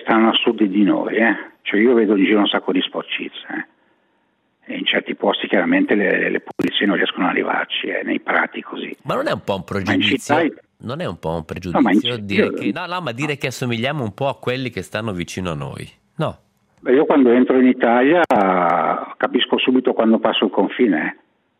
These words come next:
Speaker 1: Sui bordi delle strade c'è, c'è di tutto, c'è di tutto. Allora, ci faccia caso.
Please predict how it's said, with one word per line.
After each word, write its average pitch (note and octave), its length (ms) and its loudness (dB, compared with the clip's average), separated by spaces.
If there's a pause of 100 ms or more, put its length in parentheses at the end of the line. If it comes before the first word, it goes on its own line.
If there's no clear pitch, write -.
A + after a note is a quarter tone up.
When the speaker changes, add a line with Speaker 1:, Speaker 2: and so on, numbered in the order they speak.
(140)
Speaker 1:
Sui - 180 0
bordi A2+ 320 4
delle A#2+ 240 6
strade A2+ 920 4
c'è, F#2+ 180 0
c'è - 180 0
di G2 140 2
tutto, E2+ 400 -6 (580)
c'è G2+ 160 -2
di G2 140 -6
tutto. - 280 -12 (580)
Allora, - 440 -8
ci - 140 -4
faccia - 320 0
caso. - 320 0